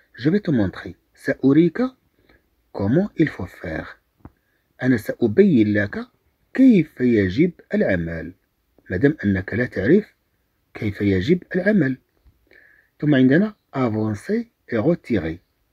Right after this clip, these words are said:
أفونسي إي روتيري، يعني قدم، أنك تقدم شيئا، كما رأينا فيما سبق بأن ميشيل قدم يده ليقبض أو ليأخذ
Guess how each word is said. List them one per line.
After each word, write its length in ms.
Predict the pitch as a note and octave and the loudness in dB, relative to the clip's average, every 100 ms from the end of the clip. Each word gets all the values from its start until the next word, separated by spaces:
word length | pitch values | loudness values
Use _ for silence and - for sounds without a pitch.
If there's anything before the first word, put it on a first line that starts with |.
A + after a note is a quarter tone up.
| _ | _
أفونسي 640 | - A2 G#2+ G2+ - F#3 G#3+ _ _ _ _ _ G#2 | -6 -2 -2 -2 -4 -6 -8 _ _ _ _ _ -8
إي 60 | |
روتيري، 600 | F#2 C3+ - A#2 E2+ E2+ - _ _ _ _ _ _ A2+ | -4 -4 -4 -4 -4 -6 -14 _ _ _ _ _ _ -2
يعني 220 | G#2 A2 | 0 0
قدم، 720 | - E3+ C3 G2+ G#2+ G2 D#3+ - - | -2 -2 0 0 0 2 0 -2 -6
أنك 220 | A2 G#2 G#2+ | -2 -2 -2
تقدم 640 | G#2 G2+ - A2 G#2 F#2+ | -8 -8 -8 -4 -2 -2
شيئا، 420 | - G#2 C#3 F3+ - | -4 -4 -2 -2 -4
كما 200 | - A#2 | -6 -2
رأينا 260 | C3+ - A2+ | -2 -2 -4
فيما 180 | G#2 G2+ | -4 -8
سبق 380 | - A2 G3+ - _ _ _ _ _ | -4 -2 -2 -4 _ _ _ _ _
بأن 340 | D3+ - C3 A2+ | -6 2 4 4
ميشيل 460 | G#2 - G3+ A#3 - _ _ | 2 0 -4 -4 -10 _ _
قدم 460 | - A2+ F#2 G#2+ A2 | -6 -4 -2 0 2
يده 600 | G2+ F#2 E2+ F#2 C3+ G3+ _ _ _ G#2+ | 2 0 -2 -2 -2 -4 _ _ _ -2
ليقبض 840 | G#2+ C#3+ - - F#2+ G#2 F3 G3+ _ _ _ A#2 | 4 4 2 -8 -2 -2 -2 -6 _ _ _ -4
أو 120 | A2 | 0
ليأخذ 720 | A2+ C#3 F3 - - A#2+ F3 | 4 4 2 -6 -8 -4 -4